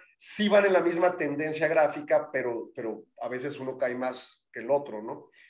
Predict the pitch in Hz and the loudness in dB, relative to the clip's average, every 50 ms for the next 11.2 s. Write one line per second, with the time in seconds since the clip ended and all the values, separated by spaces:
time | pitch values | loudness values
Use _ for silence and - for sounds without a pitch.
0 | _ _ _ _ _ - 123 120 123 120 120 117 117 110 113 120 127 135 131 131 | _ _ _ _ _ -12 -8 -6 -6 -6 -8 -10 -12 -12 -10 -6 -6 -6 -4 -4
1 | 143 143 139 139 - 135 120 123 123 123 123 120 107 - - - - - - 143 | -6 -8 -8 -8 -10 -8 -4 -4 -2 -2 -2 -4 -4 -6 -10 -10 -6 -4 -2 0
2 | 147 139 127 117 - 113 110 113 110 - 139 131 131 123 117 113 113 120 131 123 | 2 2 0 0 -4 -8 -6 -6 -6 -4 -6 -6 -6 -6 -6 -6 -6 -6 -6 -6
3 | 139 131 - 170 175 180 175 165 147 165 214 202 - - _ _ _ _ _ _ | -6 -4 -2 0 2 2 2 2 2 0 -2 -4 -8 -16 _ _ _ _ _ _
4 | _ _ _ 127 120 120 110 117 - - - - 117 117 113 113 113 107 107 104 | _ _ _ -10 -8 -6 -6 -6 -6 -8 -8 -8 -8 -6 -6 -6 -8 -8 -8 -10
5 | 104 107 - - - _ 127 123 117 117 113 113 113 110 110 110 110 107 107 107 | -12 -12 -16 -18 -20 _ -18 -16 -16 -14 -12 -12 -10 -10 -10 -10 -12 -12 -12 -12
6 | 104 104 101 101 _ _ _ _ _ _ _ - - - 107 107 98 - 120 110 | -14 -14 -18 -20 _ _ _ _ _ _ _ -20 -18 -16 -18 -18 -16 -16 -14 -12
7 | 113 110 - 120 117 - 135 123 107 - - - _ _ _ _ _ _ - - | -10 -8 -8 -8 -8 -6 -8 -8 -8 -12 -16 -20 _ _ _ _ _ _ -18 -16
8 | 127 113 - - 113 - - 135 135 139 135 120 - 120 - - 117 - 135 135 | -14 -14 -14 -14 -16 -10 -8 -6 -2 -2 -2 -2 -2 -6 -10 -14 -14 -10 0 2
9 | 139 139 139 135 - - - 139 123 - 120 110 - 156 175 175 175 165 160 151 | 4 4 4 2 -2 -6 -8 -8 -8 -8 -12 -10 -2 2 4 4 4 4 0 -2
10 | 143 139 143 151 160 165 - - - - _ _ - 123 113 117 110 110 131 127 | -2 -2 0 2 0 0 0 -4 -10 -18 _ _ -10 -10 -8 -8 -2 0 2 2
11 | 127 127 127 127 | 2 0 -6 -12